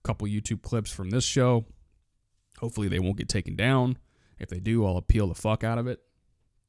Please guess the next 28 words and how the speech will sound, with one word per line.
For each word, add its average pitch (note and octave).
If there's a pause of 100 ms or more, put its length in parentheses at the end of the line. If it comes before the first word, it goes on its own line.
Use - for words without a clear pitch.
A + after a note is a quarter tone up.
(920)
Um, G#2
and G#2+ (240)
I -
do A#2+
appreciate C3+
the G#2
feedback, F#2+
and, F#2+ (100)
and G#2
make C#3
sure D3
you A2+
do A2+
go A2
on G2+
Apple F#2+
Podcasts, E2
drop G2
that -
five F#2+
star, E2 (680)
help A2
the A2+
algorithm G2
pick -
up F#2
the -
show. F#2